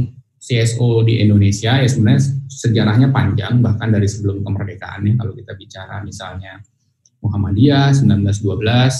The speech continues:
eh, Nahdlatul Ulama sembilan belas dua enam, kemudian ada beberapa perkumpulan gereja, Taman Siswa, Budi Utomo, dan seterusnya. Eh, dan perannya, eh, jelas signifikan, eh, dalam perkembangan masyarakat,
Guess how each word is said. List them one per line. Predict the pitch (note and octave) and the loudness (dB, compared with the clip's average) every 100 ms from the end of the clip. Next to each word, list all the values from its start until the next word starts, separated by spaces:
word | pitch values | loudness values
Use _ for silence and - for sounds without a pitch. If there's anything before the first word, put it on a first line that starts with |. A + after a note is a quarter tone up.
| - - _ _ _ _ _ - | -8 -16 _ _ _ _ _ -20
eh, | F#2 F#2 | -14 -8
Nahdlatul | F#2 G2 G2 G2 | -6 -4 -2 -2
Ulama | G2 B2 C#3 C#3 C#3 | 0 2 4 6 6
sembilan | C#3 G#2 G2+ G2 | 4 4 2 0
belas | G2+ G2 - | -4 -10 -12
dua | G#2+ G#2 G#2 G2+ G2+ G#2+ | -8 -6 -6 -10 -14 -2
enam, | C#3+ D3+ D3+ D#3 - - - _ _ _ | 0 2 2 0 -6 -12 -18 _ _ _
kemudian | - G2+ F#2+ G#2 | -14 -12 -6 0
ada | |
beberapa | G#2 G#2 G2+ G2+ | 2 4 4 2
perkumpulan | - G#2 G2+ G#2 | 0 2 4 4
gereja, | - D3 C3+ C3 B2 B2 B2 - | 4 4 4 2 2 2 0 -4
Taman | - G2+ F#2+ G2 | -12 -18 -14 -6
Siswa, | C3+ C3+ C#3 A#2+ A#2 A2+ G#2+ | -2 -2 0 0 0 -2 -4
Budi | G2+ - | -8 -10
Utomo, | - _ C3 B2 | -20 _ -6 -2
dan | G#2 F#2 | -2 -4
seterusnya. | - C3 - - - _ _ _ _ _ _ _ - | -6 -6 -4 -10 -14 _ _ _ _ _ _ _ -8
Eh, | A2 G2+ G2+ | -4 -2 0
dan | A2 C#3 | 2 4
perannya, | C3+ A#2 G#2+ B2 C#3+ - - - _ - | 4 2 2 4 2 -2 -10 -20 _ -10
eh, | G#2+ G2+ G2+ G2+ G2+ | -4 -4 -4 -4 -2
jelas | A2+ B2 B2 - | 0 0 -2 -6
signifikan, | A2+ G#2 G#2 G#2 - G#2+ G#2 G2+ | -10 -4 -4 -4 -4 -2 0 -2
eh, | G#2+ G2+ G2 - _ _ | -4 -12 -20 -20 _ _
dalam | F#2 F#2+ G2+ G2+ | -20 -6 -2 0
perkembangan | G#2 G2+ F#2 G2 G2 | -2 -6 -12 -16 -20
masyarakat, | _ - F#2 - - | _ -20 -20 -18 -20